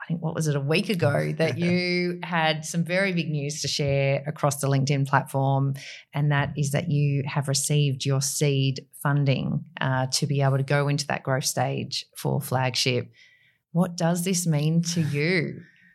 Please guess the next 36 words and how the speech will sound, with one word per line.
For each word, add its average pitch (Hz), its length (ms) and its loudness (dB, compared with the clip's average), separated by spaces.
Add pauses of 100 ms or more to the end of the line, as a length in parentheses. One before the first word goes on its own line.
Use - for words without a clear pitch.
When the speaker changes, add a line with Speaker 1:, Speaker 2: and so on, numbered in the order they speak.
(260)
Speaker 2:
Um, 101 840 0
I 101 100 -4
mean, 104 180 2
again, 101 260 2
it, 87 340 -2
like, - 220 -6
being 92 160 4
in 95 100 2
this 90 160 0
office, 85 320 0
it - 100 -8
shows 98 360 2
<laughs> - 60 -8
that - 240 -2
we're 107 140 2
growing 92 420 -2
up. 101 320 2 (640)
Our, 95 440 0
our 95 100 -4
focus 104 400 0
at - 80 -10
the 95 60 -4
moment 92 320 2
is 85 200 2
just - 520 -4
making 90 320 -2
sure 92 160 0
the 87 60 2
product 85 420 -2
does 82 320 2
everything 82 400 0
we 82 100 2
need 78 160 -2
it 76 120 -8
to. 73 340 -6
We 80 240 -6